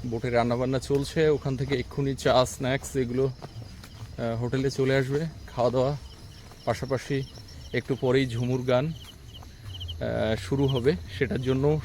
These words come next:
সকলে অপেক্ষা করে রয়েছেন, কারণ যারা আসেন তারা সকলেই জানেন যে ঝুমুর গান, আদিবাসী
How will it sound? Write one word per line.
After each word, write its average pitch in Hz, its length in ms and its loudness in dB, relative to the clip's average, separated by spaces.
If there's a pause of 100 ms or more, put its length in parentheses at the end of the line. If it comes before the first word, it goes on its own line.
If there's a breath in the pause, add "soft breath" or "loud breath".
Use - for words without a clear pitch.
সকলে 135 280 2
অপেক্ষা 131 380 0
করে 131 220 2
রয়েছেন, 135 400 2
কারণ 117 300 -2
যারা 120 260 6
আসেন 147 340 0 (600 loud breath)
তারা 127 140 -2
সকলেই 139 400 -2
জানেন 135 400 0 (880 loud breath)
যে 113 460 0 (920 loud breath)
ঝুমুর 131 380 0
গান, 127 280 4 (400)
আদিবাসী 120 520 0